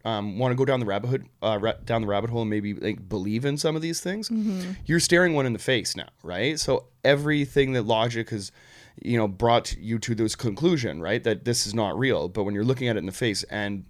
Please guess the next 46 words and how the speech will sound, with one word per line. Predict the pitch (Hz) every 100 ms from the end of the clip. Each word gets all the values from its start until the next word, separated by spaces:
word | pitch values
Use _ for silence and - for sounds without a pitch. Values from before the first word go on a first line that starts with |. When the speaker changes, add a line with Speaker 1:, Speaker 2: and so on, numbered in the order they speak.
| -
Speaker 1:
you | 110
know, | 98
so | 120
y-, | 110 -
your, | 110 113 110 - - - - - _
your | 120 127
first | 123 - 151 143
instinct | 127 131 131
to | 123
pull | 131
your | 117
phone | 113 104
out | 113
and | 104
maybe | 107 110
take | 113
a | 104
picture, | 110 104 139
that's, | 127 104 - - - -
you | 117
know, | 101 104 - - - - -
might | - 117 127 123
be | 123
a | 120
reason | 151 165 131 113
why, | 107 101 101 98 127 - -
you | 107 110
know, | 98 98 104 -
the, | 117 107
then | 85 110
you | 110
get | 107
a |
vanish | 98 101 95 87 - - - - - - - - - -
kind | - 101
of | 104
Speaker 2:
Mm-hmm. | 104 214
Speaker 1:
Bigfoot | 95
moment | 78 95 98 90
there, | 82 82
right? | 98 110 - - - 139
And | 147 135 131 - -
unfortunately, | 123 120 131 131 131 120 120
you're | 123
probably | 123 - 117 139 127 123 117
just | 110 110